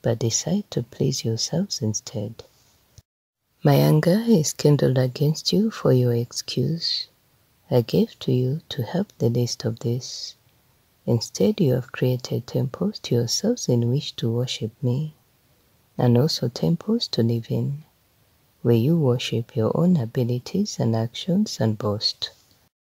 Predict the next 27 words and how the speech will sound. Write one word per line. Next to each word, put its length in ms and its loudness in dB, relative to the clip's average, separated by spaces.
"Look 340 0
what 240 2
I 60 4
have 200 0
built. 640 -2
Look 320 2
what 240 0
I 40 2
have 200 -2
done 340 0
with 240 0
my 180 2
own 180 2
hands 520 -2
and 160 0
abilities. 960 -4
I 80 0
have 220 0
done 240 2
this. 580 -6
I 80 0
have 200 0
only 280 2
me 300 -2
to 120 -6
thank. 600 -6
Therefore, 580 0